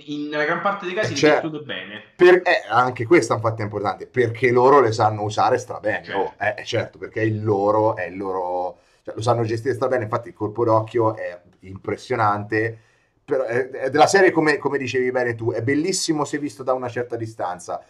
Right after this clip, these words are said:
Speaker 2: e secondo me anche in questo caso è meraviglioso se corri come matto, però è quello che devi fare, è come su
Speaker 1: Sì.
Speaker 2: Di-, Divine, eh, Divi-, sì, Divinity Original Sin, no? Che
Speaker 1: Il
Speaker 2: fai?
Speaker 1: due, sì, sì.
Speaker 2: Eh, il due, che fai? Sì, è lo z-, eh, vabbè, ma se lo zoom la grafica è brutta, eh, vabbè, grazie al cazzo, insomma,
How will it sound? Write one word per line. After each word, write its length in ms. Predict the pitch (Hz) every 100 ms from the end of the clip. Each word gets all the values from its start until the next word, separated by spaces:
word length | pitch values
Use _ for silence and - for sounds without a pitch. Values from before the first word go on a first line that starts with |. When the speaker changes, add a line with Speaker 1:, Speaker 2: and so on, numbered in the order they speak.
| _ _ -
Speaker 2:
e 100 | 127
secondo 460 | 131 131 151 156
me 160 | 151 151
anche 220 | 131 113
in 80 | 113
questo 240 | 127 123
caso 320 | 120 101 120
è 100 | 117
meraviglioso 600 | 113 123 147 139 135 127
se 120 | 107 101
corri 240 | 110 101
come 160 | 101 107
matto, 480 | 107 92 - -
però 300 | - 139 139
è 100 | 139
quello 240 | 117 139 123
che 80 | 123
devi 200 | 127 113
fare, 360 | 101 82 82 - _ -
è 160 | 110
come 400 | - 139 135 123
su 160 | 120 120
Speaker 1:
Sì. 60 |
Speaker 2:
Di-, 260 | 113 120 123
Divine, 920 | 117 127 113 107 110 110 110 107 107
eh, 40 | 104
Divi-, 380 | 110 113 110 -
sì, 220 | 104 95
Divinity 380 | 101 113 110 107
Original 380 | 104 104 101
Sin, 440 | - 101 87 82 - _ -
no? 360 | 98 107 - _
Che 80 | -
Speaker 1:
Il 60 | 120
Speaker 2:
fai? 240 | 104 92
Speaker 1:
due, 160 | - -
sì, 140 | 175
sì. 180 | - 147
Speaker 2:
Eh, 240 | 110 98 110
il 100 | 123
due, 260 | 127 120 107
che 140 | 139
fai? 180 | 123 110
Sì, 160 | 139 110
è 140 | 113
lo 180 | 120 117
z-, 120 | 110
eh, 140 | 139 127
vabbè, 220 | 120 135
ma 80 | 113
se 120 | 127
lo 160 | 127 110
zoom 320 | 165 175 123
la 120 | 113
grafica 320 | 139 120 104
è 20 |
brutta, 360 | 104 110 - -
eh, 60 | 110
vabbè, 200 | - -
grazie 260 | 92 113
al 60 | 107
cazzo, 320 | 92 80 101
insomma, 440 | 87 98 87 110